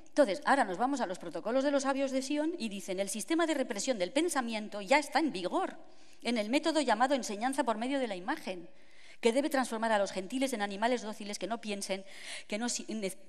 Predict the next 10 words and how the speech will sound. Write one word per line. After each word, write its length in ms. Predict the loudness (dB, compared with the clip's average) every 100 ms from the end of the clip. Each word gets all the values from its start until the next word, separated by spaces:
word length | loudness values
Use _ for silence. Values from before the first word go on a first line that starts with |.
| -18 -6
que, 140 | -4 2
que 120 | 0
necesiten 420 | 0 0 0 2
la 80 | 2
representación 560 | 0 -4 -6 -6 -4 -4
de 80 | -4
las 160 | -4
imágenes 380 | -6 -6 -8 -8
para 220 | -8 -8
comprender". 480 | -12 -12 -14 -16